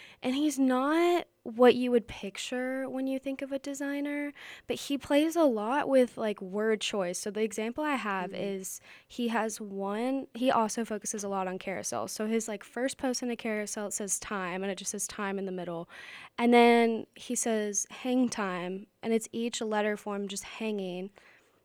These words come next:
Speaker 1: And then he says something's time consuming, and it's just the word time written over and over and over again on the page. And I think he just does such good play on words.
Speaker 2: You know who would love him?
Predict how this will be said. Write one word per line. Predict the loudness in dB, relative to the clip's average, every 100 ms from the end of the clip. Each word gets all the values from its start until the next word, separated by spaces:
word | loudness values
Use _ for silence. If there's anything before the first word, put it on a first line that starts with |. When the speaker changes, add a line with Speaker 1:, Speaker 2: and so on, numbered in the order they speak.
| -8
Speaker 1:
And | 2
then | 4
he | 4
says | 2 0
something's | 0 2 2 2
time | 0 2 4 2
consuming, | -2 0 -2 0
and | -2
it's | -4
just | -6 -4
the | -2
word | -2
time | -4 -4 -2 -2 -2
written | -4 -4 -4
over | -2 -2
and | -2
over | -2 -2 -2
and | -2
over | -2 -2
again | -4 -4 -4 -6 -10 _ _ _ _ -20 -8
on | -4 -2
the |
page. | -2 -2 -2 -4
And | -6 -2
I | -2
think | 0 -2
he | -2
just | -6 -6 -6
does | -6
such | -6 -4 -2 -2 -4
good | -2 2 2 0 -8 _ _ _ _ _ _
play | -8 -6
on | -6 -6 -6
words. | -8 -8 -8 -8 -10 _
Speaker 2:
You | 8
know | 10 10
who | 8
would | 2 2
love | 0 0 2 6 8 6
him? | 4 0 2 2 -2